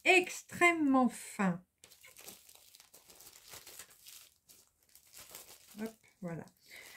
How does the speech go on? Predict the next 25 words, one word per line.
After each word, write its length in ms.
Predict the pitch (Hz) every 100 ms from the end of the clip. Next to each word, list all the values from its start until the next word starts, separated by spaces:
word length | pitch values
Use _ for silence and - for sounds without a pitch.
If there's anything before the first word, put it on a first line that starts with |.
| -
Alors, 260 | 233 202
ça, 420 | 180 - 330 339 359
c'est 320 | 359 - 262
celle. 420 | - 285 311 311 - - _ _ 233
Alors 320 | 226 190 185
là, 240 | 262 - 233
ils 120 | 226
me 80 | 220
disent 240 | 294 311
que 100 | 240
c'est 200 | 220 254
du 180 | 214 214
lin. 340 | 175 180 269 - _ _ _ _ _ 196
Et 640 | 180 180 175 170 170 175
je 140 | 180
pense 420 | 226 - 247 - 220
les 340 | 214 196 190
croire, 540 | - - 196 196 208
oui, 220 | 185 196 196
parce 240 | 170 -
que 280 | - 190 190
je 160 | 180 185
vois 140 | 196
le 120 | 196
tissage. 720 | 185 196 185 196 208 220 214